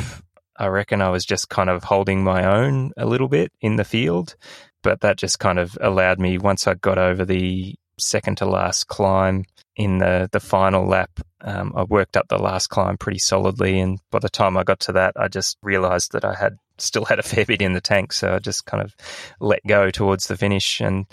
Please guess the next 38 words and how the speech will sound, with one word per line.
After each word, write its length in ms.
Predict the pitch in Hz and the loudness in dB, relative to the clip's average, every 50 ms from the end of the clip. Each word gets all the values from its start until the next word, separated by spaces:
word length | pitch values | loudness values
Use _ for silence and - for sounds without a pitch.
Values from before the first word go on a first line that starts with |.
| - - - - - - _ | -20 -20 -20 -20 -20 -12 _
look, 120 | - 113 110 | -2 2 2
I, 160 | 101 98 104 - | 2 2 2 0
I 40 | - | -4
feel 400 | - - - 131 131 123 117 107 - | -6 -2 2 2 4 4 4 2 2
I 100 | 113 107 - _ | 0 -2 -2 _
probably 680 | - - - 135 135 139 135 127 113 104 104 101 92 | -16 -4 2 2 2 4 4 2 4 4 2 2 2
picked 320 | - - - - _ - | -2 -6 -6 -6 _ 0
up, 200 | 104 98 95 - _ - - - | 2 2 2 0 _ -10 -10 -4
and 220 | - 107 101 107 - _ | -4 -4 -4 -4 -6 _
this 180 | - 117 - - | -10 -10 -4 -2
again, 600 | 107 95 87 90 95 98 101 95 92 95 127 - | -4 -2 0 0 0 0 0 -2 -4 -6 -8 -10
like, 300 | - 110 98 - - _ _ _ _ _ | -10 -10 -10 -10 -16 _ _ _ _ _
analogous 520 | - 113 104 104 101 98 98 - 82 - - | -4 0 2 2 2 2 0 0 -4 -4 -2
to 100 | - 98 | -2 0
what 160 | 101 - - | 0 0 0
we 140 | 113 98 98 | 0 0 2
hear 80 | 101 98 | 0 0
some 220 | - - 104 95 | 0 0 0 2
of 40 | 95 | 0
the 60 | 92 | 0
better 240 | 95 - 104 110 110 | 2 2 2 2 4
runners 300 | 107 110 107 98 - - | 2 2 2 0 -2 0
talk 180 | - 107 - | 0 -2 -2
about 220 | - 101 98 101 - - | 0 0 0 0 0 -2
world 340 | - 135 - 127 107 101 95 | -8 -6 0 2 2 2 0
cross 240 | - - 101 101 - | 0 0 0 0 0
country, 320 | - 110 104 - - 104 | -2 -2 -2 0 0 0
where 80 | 95 95 | 0 2
they 120 | 95 95 | 0 0
pick 200 | - - - - | -2 -4 -6 -4
up 120 | - 110 - - | -4 -4 -2 -4
lots 220 | - 107 - - | -8 -6 -6 -10
of 100 | 98 - | -10 -8
places 440 | - - 98 98 - - 104 95 95 | -2 -2 0 0 0 -4 -6 -4 -4
in 120 | 92 92 | -4 -2
the 80 | 95 98 | -2 -2
last 520 | 98 98 98 98 98 - - - - - - _ - - - - _ _ _ | -2 0 0 -2 -2 -4 -6 -6 -6 -10 -16 _ -20 -20 -20 -20 _ _ _
kilometre. 500 | - 110 98 95 104 113 120 147 160 | -2 0 2 2 2 2 2 0 0